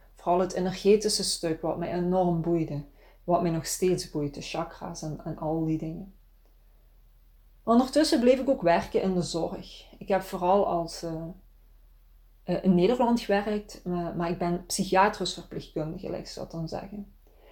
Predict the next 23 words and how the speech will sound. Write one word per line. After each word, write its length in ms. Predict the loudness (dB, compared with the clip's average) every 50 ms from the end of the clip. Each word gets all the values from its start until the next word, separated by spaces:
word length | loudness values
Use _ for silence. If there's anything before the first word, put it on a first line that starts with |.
| -20 -20 -20 -6
En 100 | 2 6
hoe 100 | 8 8
meer 320 | 10 10 10 8 8 8 8
dat 140 | 6 6 4
ik 120 | 4 2
daar 180 | 2 0 2 4
werkte 500 | 2 2 2 0 -4 -4 -4 -2 0 0
en 260 | 2 2 2 2 2
hoe 100 | 0 2
meer 280 | 2 4 4 2 4
dat 140 | 4 2 0
ik 140 | 0 -2 -2
thuis 340 | 2 2 4 4 4 4 2
in 120 | 0 0
mijn 240 | 0 0 0 -2 -2
alternatieve 640 | 0 0 0 0 0 -4 -4 -4 -4 -4 -4 -2 0 0
wereld 300 | 0 0 0 -2 -2 -4
zat, 220 | -4 -6 -6 -4
hoe 100 | -2 0
meer 260 | 2 2 2 2 2
dat 140 | 2 0 0
ik 120 | 0 -2
besefte 720 | -4 -6 -6 -2 0 0 0 0 -4 -6 -4 -4 -4 -4